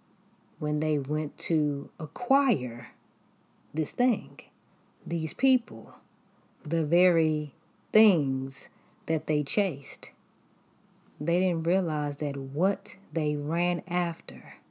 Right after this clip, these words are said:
came with a cost. It was something on the very thing that they were chasing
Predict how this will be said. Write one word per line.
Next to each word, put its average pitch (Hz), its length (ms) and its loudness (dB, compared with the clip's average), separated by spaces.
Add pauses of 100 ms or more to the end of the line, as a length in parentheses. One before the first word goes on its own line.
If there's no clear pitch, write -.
(600)
came 151 760 -2 (280)
with 143 520 -4 (120)
a 147 80 -10
cost. 135 720 -12 (800)
It 156 220 -4
was 139 200 -4
something 175 960 -2 (160)
on 143 640 0
the 135 140 -8
very 151 500 -2
thing 156 380 -2
that 139 240 -8
they 139 160 -2
were 127 260 -4
chasing 202 880 0